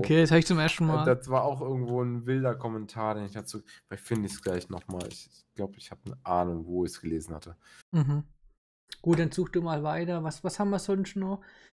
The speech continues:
Speaker 1: Ja gut, und ansonsten halt, wie sich halt alles entwickelt hat, wie, wie Staffel vier, Staffel fünf, Eisboot-Saga und wie halt End of Dragons jetzt zum Beispiel war.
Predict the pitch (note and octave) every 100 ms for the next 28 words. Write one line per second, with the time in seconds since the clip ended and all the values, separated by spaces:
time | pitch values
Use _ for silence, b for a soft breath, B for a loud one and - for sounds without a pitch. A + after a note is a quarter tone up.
0 | - G3 A#3+ B3+ G3 F#3+ F#3+ G#3+ G#3+ -
1 | G3+ F#3+ F#3+ E3+ F3+ F3+ F3 F3 E3+ E3+
2 | D#3+ F#3+ F#3+ F#3 F3 E3+ E3 D#3+ D#3 D#3+
3 | D#3+ - - - D#3+ D#3+ D#3 F#3+ F3+ F3
4 | F3 D3+ D#3+ - F#3 F3 E3 E3+ - E3+
5 | E3 E3 D#3+ D#3+ D#3+ D#3 D3+ C#3+ D3+ D3+
6 | D3 D#3 D3 C3+ D3+ D3+ D3 D3 - D3
7 | D#3 D#3 D3+ D3 D#3